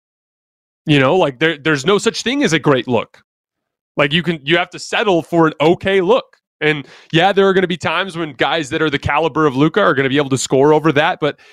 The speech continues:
having that defensive ceiling, which is similar, no, I, I, I think Boston's defensive ceiling is considerably higher,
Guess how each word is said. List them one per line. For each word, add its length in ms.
having 320
that 180
defensive 480
ceiling, 380
which 160
is 100
similar, 520
no, 160
I, 460
I, 120
I 60
think 240
Boston's 380
defensive 400
ceiling 300
is 100
considerably 640
higher, 440